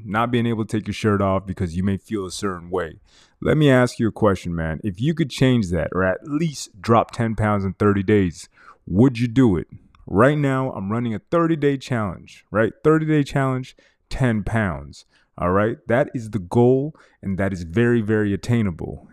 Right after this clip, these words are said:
It is the start of your fitness journey in twenty twenty-three if you want to start it off right. The most important thing that a lot of people miss out on, and why I just, I see them just not being successful in the gym, is 'cause there's no sense of direction. That's what I'm offering here, right? So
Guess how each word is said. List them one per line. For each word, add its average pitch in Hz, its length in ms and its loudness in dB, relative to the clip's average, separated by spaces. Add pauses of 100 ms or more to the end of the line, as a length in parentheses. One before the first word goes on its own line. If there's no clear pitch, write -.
It 113 140 0
is 101 120 -4
the 104 120 -6
start 120 400 4
of 104 100 -4
your 104 120 0
fitness 104 340 -2
journey 104 420 2
in 95 140 -4
twenty 104 280 0
twenty-three 101 640 2
if 90 160 -4
you 107 80 -2
want 98 200 -6
to - 60 -14
start 101 300 0
it 92 40 2
off 90 240 -2
right. 95 260 2 (460)
The 98 80 0
most 117 360 4
important 131 460 2
thing 123 220 0
that 101 120 0
a 95 60 -2
lot 104 200 2
of 113 100 -2
people - 200 -8
miss 117 280 -2
out 123 180 0
on, 92 220 -2
and 90 180 -14
why 120 380 -2
I - 20 -12
just, 107 240 -14
I 117 60 -10
see 202 420 -4
them 139 220 -4
just 110 160 -8
not 113 180 2
being 107 160 0
successful 101 480 -2
in 95 60 0
the 82 80 -4
gym, 156 340 2 (400)
is - 140 -10
'cause 127 160 4
there's 113 180 4
no 113 160 4
sense 110 320 -2
of 98 80 -6
direction. 101 480 2
That's 92 220 0
what 117 100 4
I'm 110 140 2
offering 104 480 2
here, 113 360 2 (400)
right? 107 280 4
So - 220 -6